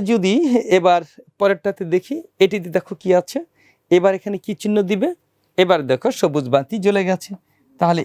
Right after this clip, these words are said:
এখানে কিন্তু আমাদের সমান চিহ্ন, তাই না? সুতরাং এটি হলো আমাদের সমীকরণ। এবার পরের যদি, এবার তোমাদের জন্য একটি ছক দেওয়া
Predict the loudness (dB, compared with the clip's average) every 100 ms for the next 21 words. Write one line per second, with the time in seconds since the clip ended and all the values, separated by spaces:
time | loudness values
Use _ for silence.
0 | -4 -4 -4 -4 -6 -4 -2 -2 -2 _
1 | _ _ -2 2 2 0 -4 -8 -8 -8
2 | -4 -2 -2 -4 _ _ _ -10 0 2
3 | 2 -2 -4 0 0 0 2 2 2 -4
4 | _ -12 -10 -4 -2 -2 -2 -4 -4 -6
5 | -8 _ _ -20 -20 _ _ _ 2 2
6 | 4 -2 0 0 0 -4 -4 -2 -6 -8
7 | _ _ _ _ _ _ _ _ _ _
8 | _ _ _ _ _ _ _ _ _ _
9 | _ _ 2 2 0 -2 -2 -4 -6 -2
10 | -2 -2 -8 _ _ _ _ -4 -2 -6
11 | -8 0 2 2 -2 -18 -20 _ _ _
12 | -6 0 0